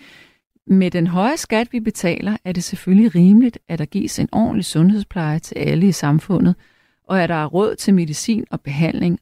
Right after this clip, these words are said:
om det så kun er livsforlængende med et år." Ja, jeg er jo enig.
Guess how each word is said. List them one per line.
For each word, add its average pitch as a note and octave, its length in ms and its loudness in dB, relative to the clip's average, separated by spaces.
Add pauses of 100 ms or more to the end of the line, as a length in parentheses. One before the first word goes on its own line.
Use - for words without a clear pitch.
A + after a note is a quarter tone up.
(100)
om G3 140 2
det B3 100 -6
så D#4+ 100 -6
kun C#4 320 2
er B3+ 40 6
livsforlængende G#3+ 760 0
med E3+ 160 2
et - 100 -4
år." C3+ 200 -8 (760)
Ja, A#2+ 160 0 (260)
jeg D3+ 80 -6
er F#3 40 2
jo F#3+ 80 2
enig. D3+ 320 4